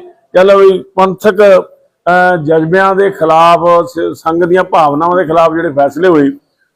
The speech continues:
ਉਹਦੇ ਵਿੱਚ ਅਸੀਂ ਸ਼ਾਮਲ ਸੀਗੇ, ਪਰ ਅੱਜ ਅਸੀਂ ਇਹ ਕਹਿੰਦੇ ਹਾਂ ਕਿ ਅਸੀਂ ਉਦੋਂ ਸ਼ਾਮਲ ਸੀ, ਪਰ ਸਾਡਾ ਜਿਹੜਾ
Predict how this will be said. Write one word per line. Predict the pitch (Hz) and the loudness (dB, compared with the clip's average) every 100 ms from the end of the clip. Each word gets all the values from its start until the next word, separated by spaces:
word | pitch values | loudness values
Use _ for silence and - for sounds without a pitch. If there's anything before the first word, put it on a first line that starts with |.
| _ 190 | _ 2
ਉਹਦੇ | 240 247 | 4 4
ਵਿੱਚ | 240 | 4
ਅਸੀਂ | 214 233 233 | 2 0 0
ਸ਼ਾਮਲ | 180 180 196 202 | 0 0 0 -2
ਸੀਗੇ, | 202 214 226 | 0 2 2
ਪਰ | 214 202 180 | 2 2 0
ਅੱਜ | 180 196 | 0 -2
ਅਸੀਂ | 175 196 | -2 -2
ਇਹ | 196 | -2
ਕਹਿੰਦੇ | 180 180 190 | -2 -4 -2
ਹਾਂ | 196 | -2
ਕਿ | 196 196 | 0 0
ਅਸੀਂ | 175 226 | 2 0
ਉਦੋਂ | 220 202 | 2 0
ਸ਼ਾਮਲ | 165 175 185 | 0 -2 -2
ਸੀ, | 170 | -8
ਪਰ | 202 220 | -4 -2
ਸਾਡਾ | 165 180 175 196 | 0 -2 0 2
ਜਿਹੜਾ | 202 202 185 | 4 2 0